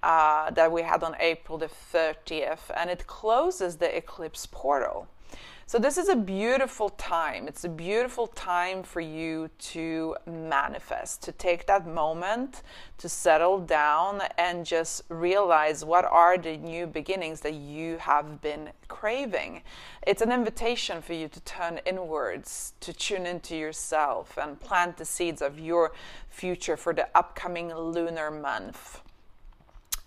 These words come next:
And, uh, this Gemini new moon,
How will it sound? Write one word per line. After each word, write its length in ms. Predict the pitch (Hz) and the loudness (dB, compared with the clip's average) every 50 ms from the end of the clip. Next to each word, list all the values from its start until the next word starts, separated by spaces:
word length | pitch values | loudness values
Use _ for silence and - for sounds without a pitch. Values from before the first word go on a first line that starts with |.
| - | 0
And, 540 | 190 185 190 190 190 202 202 196 190 175 - | 2 2 2 2 0 0 -2 -2 -2 2 8
uh, 320 | 208 196 190 185 185 190 190 - - - - - - - - - - - - - - | 10 10 12 10 8 6 2 -4 -12 -18 -20 -20 -20 -20 -20 -20 -20 -20 -20 -14 -10
this 440 | 175 170 156 160 - 247 285 - - | -10 -10 -6 -4 -2 -2 -2 -2 -2
Gemini 800 | - 240 247 262 277 285 262 262 240 208 185 175 170 160 151 147 - - - _ - - - _ _ _ - - - _ _ _ _ _ _ _ - - | 0 2 2 2 2 4 6 6 8 8 8 6 4 0 -2 -6 -12 -18 -20 _ -20 -20 -20 _ _ _ -20 -20 -20 _ _ _ _ _ _ _ -16 -8
new 320 | - 196 190 185 190 196 196 | -6 -4 -2 0 0 0 0
moon, 600 | 190 175 180 180 180 175 156 147 143 160 160 | 0 0 2 2 2 0 0 -2 -6 -8 -10